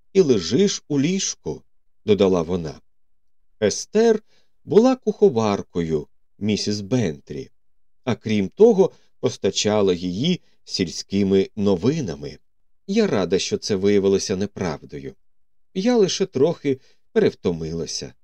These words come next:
сказала міс Марпл. «Доктор Гейдок вважає, що мені треба подихати морським повітрям. Я досить виснажена». «Хай так, але ти не можеш поїхати до моря саме тепер»,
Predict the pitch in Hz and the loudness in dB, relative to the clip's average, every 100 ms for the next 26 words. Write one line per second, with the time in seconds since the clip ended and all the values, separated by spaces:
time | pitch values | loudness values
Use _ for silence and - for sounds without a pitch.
0 | - - _ - - 92 87 78 78 - | -20 -20 _ -16 -4 -2 -2 -6 -8 -10
1 | 85 76 - - 73 _ _ _ _ _ | -10 -12 -12 -14 -14 _ _ _ _ _
2 | - 123 131 113 147 247 139 87 - _ | 0 2 2 0 0 0 0 -4 -8 _
3 | _ _ _ - 95 107 85 101 135 180 | _ _ _ -14 -2 -2 0 0 2 0
4 | 170 - 101 98 101 - 104 107 101 - | -2 0 0 2 0 -2 -2 0 0 -2
5 | 92 85 110 - - 101 101 - - 104 | -4 -2 -6 -4 -4 -2 -2 -6 -6 -4
6 | 101 160 185 208 - - 67 - _ _ | -4 -6 -4 -4 -4 -8 -10 -12 _ _
7 | _ _ _ 175 190 170 170 147 127 190 | _ _ _ 0 2 0 -6 -8 -4 -4
8 | - 95 82 73 71 - - _ _ - | -4 -8 -8 -12 -16 -20 -20 _ _ -20
9 | _ - 104 95 - 190 226 _ _ _ | _ -4 0 0 0 -4 -4 _ _ _
10 | _ - _ - 107 104 104 101 107 110 | _ -20 _ -2 0 2 0 0 2 0
11 | 98 - 95 95 92 95 - 95 _ _ | 0 -4 -2 -2 -2 -2 0 -2 _ _
12 | 92 98 98 98 101 - _ - - 90 | 0 2 4 4 2 0 _ -12 -6 -4
13 | 98 175 - 110 71 | -4 -6 -4 -4 -6